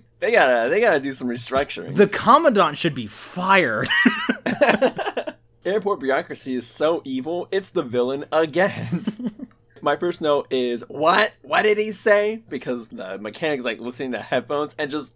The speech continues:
Speaker 1: outright ignoring the Doctor for, like, a solid twenty or thirty seconds.
Speaker 2: Yeah.
Speaker 1: And then I say, uh, "This fucking guy is my work ethic personified."
Speaker 2: <laughs>
Speaker 1: Because they're like, "Where's the tardis?" And I'm like, "I don't know, man." He's like,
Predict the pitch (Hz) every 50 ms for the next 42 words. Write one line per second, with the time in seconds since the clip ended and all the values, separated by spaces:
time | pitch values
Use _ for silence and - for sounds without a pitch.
0 | - 143 139 151 156 - - 127 123 123 127 - - 120 120 120 120 123 123 -
1 | 175 175 160 - 175 156 120 127 117 117 - - 147 127 113 - - 160 143 -
2 | 160 143 - - 123 - - 131 - - 151 135 120 127 - _ _ _ _ _
3 | _ _ - - - 185 160 151 151 165 151 139 127 135 127 131 123 117 95 -
4 | - 92 - - - 135 127 101 98 92 92 98 - _ _ _ - 131 131 147
5 | 147 143 139 139 - - 139 127 120 110 101 104 113 - _ _ _ - 147 151
6 | 151 - - - 135 139 - 139 123 113 - 107 101 113 120 117 110 113 98 98
7 | 95 - - 104 110 113 - 120 123 - 143 - - - 104 - - 110 107 110
8 | 120 123 - 151 139 139 143 143 151 - 254 - - 269 - - - - 135 131
9 | 127 139 135 135 131 127 123 - - - _ - - 147 170 190 156 175 - 165
10 | 170 190 208 180 139 - - 139 127 123 123 120 120 117 117 _ _ _ _ -
11 | - _ - 135 156 165 165 165 165 170 175 185 175 151 127 127 135 143 151 165
12 | 170 139 120 131 127 127